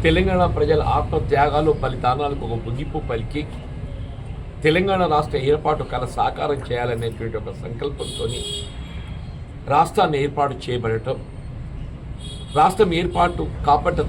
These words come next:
తదుపరి ఏదైతుందో అందరూ కూడా రాష్ట్రంలో కాంగ్రెస్ ప్రభుత్వం ఏర్పడుతుందని చెప్పని భావించడం, ఆశించడం. కానీ ఏదైతుందో మరి ఆనాడు ఒక ఉద్యమ నాయకుడిగా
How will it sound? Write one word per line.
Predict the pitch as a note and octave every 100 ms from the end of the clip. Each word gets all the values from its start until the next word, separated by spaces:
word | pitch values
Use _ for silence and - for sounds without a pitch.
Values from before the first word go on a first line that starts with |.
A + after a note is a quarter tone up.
| D3
తదుపరి | D3+ - F3+
ఏదైతుందో | D#3+ D3 - D3 D#3 D#3 C#3 - - - - - - - - - - -
అందరూ | D#3 G#3+
కూడా | G3+ G3 F3+
రాష్ట్రంలో | C#3+ D#3 F#3+ F3+ F3+ A#2
కాంగ్రెస్ | C#3 D#3+ F3+
ప్రభుత్వం | E3 D#3 E3 C#3+
ఏర్పడుతుందని | C3+ D3 C3+ C#3 C3+
చెప్పని | B2 B2 B2+ A#2+ G#2+ -
భావించడం, | A2 B2 C3 - C3 - A2
ఆశించడం. | A2 - - - - - - - - - - - - - - - - -
కానీ | C#3+ D#3
ఏదైతుందో | D#3+ E3 E3 D#3 E3 A2+ - - - - - -
మరి | - D3
ఆనాడు | C#3 D#3+ D#3
ఒక | D3
ఉద్యమ | D3 C#3+ D#3 D#3+
నాయకుడిగా | C#3+ C#3+ D3 D#3 D3